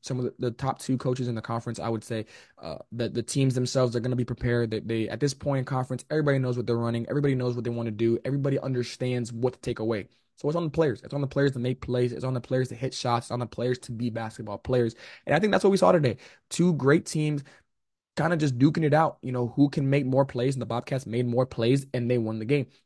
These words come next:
That's really what it came down to. Now, at the same time, this game was only a five-point game.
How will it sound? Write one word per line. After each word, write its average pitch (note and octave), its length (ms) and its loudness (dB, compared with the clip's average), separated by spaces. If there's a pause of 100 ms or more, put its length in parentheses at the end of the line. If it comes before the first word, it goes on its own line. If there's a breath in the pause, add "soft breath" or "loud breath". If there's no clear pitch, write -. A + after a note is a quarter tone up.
(100)
That's A#2+ 240 -2
really B2+ 200 4
what A#2+ 120 4
it - 80 0
came A2 220 -2
down C3+ 220 2
to. A2 180 -6 (720 loud breath)
Now, A#2 120 -2
at G#2 40 -2
the G2+ 60 -4
same A#2 200 -4
time, D3 320 -2
this A#2 140 -2
game B2 340 -4
was A#2 100 -2
only B2+ 140 -4
a B2 40 -4
five-point C3+ 420 -4
game. C#3+ 240 -4